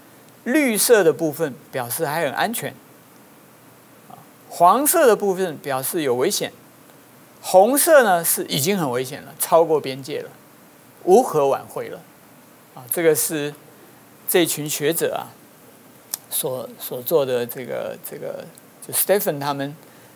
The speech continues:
人类世工作小组等人啊所做的一个，一个图啊。然后我们这边看，当然大家就很注意啦，什么危险？它的危险被标-，标示出来是基因的多样性呢大量的丧失这个部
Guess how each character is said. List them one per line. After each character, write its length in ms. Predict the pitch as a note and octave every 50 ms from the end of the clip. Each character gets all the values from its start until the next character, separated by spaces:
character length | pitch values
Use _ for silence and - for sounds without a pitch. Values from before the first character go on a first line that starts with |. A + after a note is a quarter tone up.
| - - -
人 100 | C#3 C#3
类 160 | D#3+ E3+ E3
世 180 | D#3+ - F3
工 200 | D3+ - E3+ E3+
作 120 | E3+ F3+ D#3+
小 240 | C3+ - B2+ B2+ D3+
组 200 | D#3 - C#3 A#2+
等 160 | - B2 B2 B2
人 220 | - - B2 C3
啊 100 | C3 C#3 D#3
所 180 | - - - C3+
做 200 | C#3 - D3+ C3+
的 80 | B2 G#2+
一 80 | A2+
个， 220 | A#2 - C3+ B2+ - -
一 60 | D#3
个 100 | - C3 B2+
图 220 | - - D3 D3 D3+ - C4+ -
啊。 100 | F3 C#3+ D3 - - - - - - - - - - - - - - -
然 100 | - C4
后 60 | D#4
我 60 | C4+
们 100 | G#3+ A3+
这 80 | E4 C4
边 160 | C4+ C#4 C#4
看， 340 | - - C#4 C4+ A3+ F3+ C#3+
当 160 | - - G3+ G#3
然 100 | A3 G#3
大 80 | A3
家 160 | G#3 G#3 G#3
就 160 | G#3 G#3+ G3+ F#3
很 180 | E3 C3+ B2 B2
注 240 | - - G3+ F#3+ F3+
意 100 | E3+ D#3+
啦， 240 | D3 C#3+ C#3 C#3+ D3 - -
什 160 | - - D3
么 140 | C3 D3+ F3
危 180 | E3+ B2+ A#2
险？ 220 | B2+ - - - - - - - - - - - - - - - -
它 120 | - G#3+
的 120 | A3+ A#3 F#3+
危 180 | E3 E3 F#3
险 260 | G#3 - F3+ C3+ B2 A#2
被 160 | - D#3+ D#3+ D#3 - -
标-， 220 | E3 D#3+ D#3 D#3+ E3 E3 D#3+ - -
标 180 | - D#3+ D3+ D#3+
示 160 | D#3 F3 E3
出 140 | C3+ - D3+
来 140 | C3 C3 B2+
是 160 | C3+ C#3+ C3
基 360 | A#2+ - - F#3 F#3 F3+ F3+
因 140 | F#3 F#3 F3+
的 100 | D#3 C#3+
多 280 | C#3 - E3 D#3+ D3+
样 200 | D3+ D3 C#3+ C#3
性 280 | B2+ - - D3+ C#3 C3
呢 120 | A#2 A2 C3+ - - - - -
大 200 | - E3 D3 C3+
量 200 | C3 C3 B2+ B2+
的 80 | D3 B2
丧 240 | A#2+ - - B2 A#2 A2+
失 200 | - - - C3+ - - - - - - - - - - - - - F#3+
这 100 | - -
个 140 | D3+ - -
部 140 | - - -